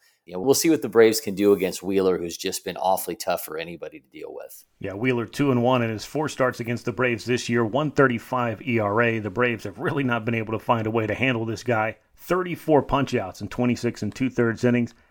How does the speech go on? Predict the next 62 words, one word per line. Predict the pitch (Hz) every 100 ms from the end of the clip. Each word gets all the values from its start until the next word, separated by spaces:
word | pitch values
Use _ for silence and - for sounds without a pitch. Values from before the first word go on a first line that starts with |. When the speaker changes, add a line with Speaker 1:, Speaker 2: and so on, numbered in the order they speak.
| -
Speaker 2:
and | 101
he's | 90
not | 135 123
putting | 139 127
a |
bunch | 123 120
of | 117
guys | 110 107 110
on | 110
either. | 113 113 101 104
Only | 120 113
six | - 147 131
walks. | 123 135 131
He's | 120
only | 131 131
allowed | 117 117 107 101
one | 151
home | 135 135 117
run | 127 143
to | 123
the |
Braves. | 104 113 101 101 _ _ _ 110
And |
as | 113
Corey | - 156 123
mentioned, | 120 135 113
Atlanta | 107 127 123 107 _ _ _ -
leading | 120 180 160 139 117
the | 123 117
National | 131 143 131 127
League | 123 110
in |
home | 107 117 110
runs. | 139 147 135 _ _ _ -
Uh, | 98
one | 110 147
of |
those | 131 127
clubs | - 131 127 110
that | 113
just | 110 117
knows | 113 143 135
how | 123
to |
mash, | 110 131 139 107 -
but | 113 - _ _
have | 101 104
not | 143
been | 143 127
able | 117
to | 113
figure | 120 113
out | 113
a |
way | 107 107
to | 104
solve | - 110 104
Zach | 107 98 -
Wheeler | 139 120 110
as | 113 101
of | 92
yet. | 120 127 -